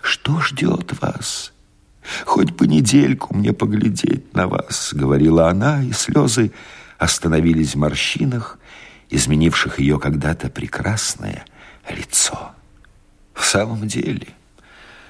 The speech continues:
она была жалка, как всякая женщина того удалого века. Она миг только жила любовью,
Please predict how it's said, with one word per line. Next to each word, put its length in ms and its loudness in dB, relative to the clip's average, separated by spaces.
она 240 4
была 240 6
жалка, 540 4
как 220 -2
всякая 500 2
женщина 640 0
того 380 0
удалого 520 0
века. 580 -6
Она 220 2
миг 300 -4
только 320 -8
жила 260 0
любовью, 640 0